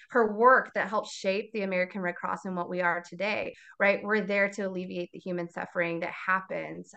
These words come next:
um, from just being in existence, right? And so there's so much that we do, and it's, I get excited about it, guys, I get really excited about it. So, um, in terms of just our disaster response,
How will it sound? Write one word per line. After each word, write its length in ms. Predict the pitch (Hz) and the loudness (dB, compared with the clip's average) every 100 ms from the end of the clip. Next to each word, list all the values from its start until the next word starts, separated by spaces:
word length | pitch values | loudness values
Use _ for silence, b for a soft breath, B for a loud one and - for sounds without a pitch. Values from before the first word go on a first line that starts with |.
| 185 | -8
um, 400 | 180 175 180 180 _ - | -6 -6 -10 -16 _ -20
from 240 | - 190 185 | -6 -4 -4
just 220 | 185 185 B B B B _ - 190 - 190 | -6 -10 B B B B _ -18 -16 -14 -8
being 540 | 208 233 233 185 175 175 | -4 0 0 0 -2 -2
in 140 | 202 185 | -2 -2
existence, 760 | 175 208 302 - 131 123 - - | 0 -2 -2 -4 -10 -10 -12 2
right? 360 | 180 220 381 - B B - | 4 4 2 -4 B B 0
And 180 | 214 214 | 2 2
so 140 | 214 | 0
there's 260 | 208 202 - | 2 0 2
so 160 | 226 | 2
much 260 | 214 185 - | 2 -2 -4
that 140 | 175 180 | -6 -4
we 140 | 170 | -6
do, 440 | 170 165 165 160 - | -4 0 0 -2 -6
and 320 | 180 175 170 170 | -6 -4 -4 -6
it's, 320 | - 180 - - B B | -6 -8 -10 -20 B B
I 60 | 220 | 6
get 100 | 302 | 6
excited 500 | 311 254 359 427 349 | 8 8 10 10 8
about 300 | 277 262 233 | 10 10 10
it, 180 | 202 | 6
guys, 180 | 202 277 370 | 6 6 4
I 40 | 302 | 0
get 120 | 285 | 0
really 220 | 262 311 302 | 0 0 0
excited 440 | - 240 233 220 | 2 4 4 4
about 220 | 196 175 | 4 4
it. 120 | 160 | 2
So, 360 | - 202 196 196 196 | 0 2 4 2 2
um, 440 | 202 196 180 190 196 B B - | 4 4 4 -2 -8 B B 4
in 140 | 302 | 6
terms 340 | 302 339 403 | 8 6 6
of 140 | 403 285 | 2 2
just 220 | 285 277 | 2 4
our 160 | 220 233 | 4 4
disaster 540 | 233 214 208 254 277 | 4 4 4 2 -2
response, 760 | 226 214 - 190 190 190 190 | -2 -4 -4 0 4 4 2